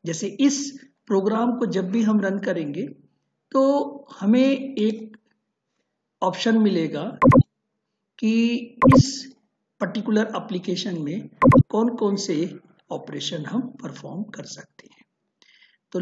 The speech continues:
let very first you will get a menu on a screen। सबसे पहले हमें स्क्रीन में क्या मिलना चाहिए, एक मेनू मिलेगा। And that menu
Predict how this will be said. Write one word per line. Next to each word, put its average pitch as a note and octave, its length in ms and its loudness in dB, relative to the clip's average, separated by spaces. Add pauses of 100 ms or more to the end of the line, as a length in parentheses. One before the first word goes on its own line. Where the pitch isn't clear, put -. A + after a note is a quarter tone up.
(120)
let C4 340 4 (360)
very G#3 200 2
first G#3 500 -4 (640)
you G#3+ 220 2
will B3 200 4 (100)
get - 280 -4 (340)
a F3 100 -2 (100)
menu G#3 260 4 (1700)
on F#3 160 -2
a - 20 -2 (100)
screen। A3 400 0 (1300)
सबसे F3+ 240 -4
पहले F#3+ 260 0
हमें F3 220 -4 (100)
स्क्रीन F3+ 260 -4
में F3+ 120 -4
क्या F3 140 -2 (100)
मिलना E3+ 200 -4
चाहिए, E3+ 520 -6 (520)
एक F#3+ 320 -2 (240)
मेनू A#3 260 6 (100)
मिलेगा। E3 440 -2 (680)
And E3+ 360 -6
that A#3 380 -2 (240)
menu G3+ 640 2